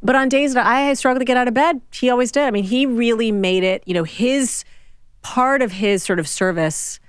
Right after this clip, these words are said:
And he even says this now, even though he's moved on with his life and, you know, he's, you know, and he's doing well, he'll say,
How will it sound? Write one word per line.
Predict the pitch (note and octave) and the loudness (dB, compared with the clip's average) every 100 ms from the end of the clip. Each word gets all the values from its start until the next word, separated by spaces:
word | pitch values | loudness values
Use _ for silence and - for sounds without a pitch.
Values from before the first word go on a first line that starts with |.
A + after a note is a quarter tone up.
| - - - - | -20 -20 -14 -4
And | A3+ | 0
he | D#4 | 0
even | F#4 | 0
says | - D4+ C4+ | -2 -2 -2
this | A#3 | -4
now, | A#3 B3 | 0 0
even | A3 G#3+ | 0 0
though | G3+ | 0
he's | F#3+ | 0
moved | G3 F#3+ | -2 0
on | F3 F#3+ | -2 0
with | G3 | -2
his | F#3+ | 0
life | F#3 G3 G#3 | 0 0 -2
and, | F#3+ F#3 | -2 -2
you | F#3 F#3 | 0 0
know, | F3+ | -2
he's, | F3+ F#3+ E3 - - | -2 -4 -6 -12 -6
you | F2 | -4
know, | D#2 E2 - - - | -2 -4 -6 -8 -6
and | F#3 | -2
he's | F3+ E3 | -2 -2
doing | F#3+ F3 | -2 0
well, | F#3 C4 B3+ - - - | 0 2 0 -6 -20 -8
he'll | - G#3 | -4 -2
say, | - G3+ G3+ | 0 0 0